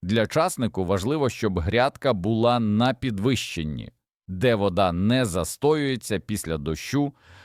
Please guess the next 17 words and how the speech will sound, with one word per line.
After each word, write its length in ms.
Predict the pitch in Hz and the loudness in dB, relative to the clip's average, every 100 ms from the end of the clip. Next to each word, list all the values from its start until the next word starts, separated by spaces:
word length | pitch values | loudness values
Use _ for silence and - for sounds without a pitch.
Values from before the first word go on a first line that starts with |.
| _ | _
чи 160 | - 131 | -4 -4
танення 520 | - 101 90 87 82 | 0 0 2 -2 -2
снігу. 480 | 76 - 82 69 - _ _ _ _ _ | -4 -4 -4 -6 -10 _ _ _ _ _
Часник 460 | - 175 180 120 - | -2 -2 0 -4 -2
не 80 | 113 | 0
любить 300 | 151 101 - | 2 0 -2
сирості, 580 | 185 190 101 - 57 - - | 0 0 0 -6 -14 -14 -4
у 60 | |
вологій 420 | 101 127 135 101 87 | 0 2 2 2 0
землі 480 | 98 147 208 190 | -2 -2 -4 -6
він 220 | 80 123 120 | -2 -2 0
починає 460 | 117 120 113 101 | -2 -2 0 0
гнити 500 | 80 98 156 190 78 | 0 0 0 -2 -6
ще 340 | 64 - 127 147 | -8 -6 -2 0
до 120 | 127 | 0
появи 400 | - 87 85 76 | 0 0 0 -2
сходів. 480 | - 82 60 50 | -6 -4 -4 -8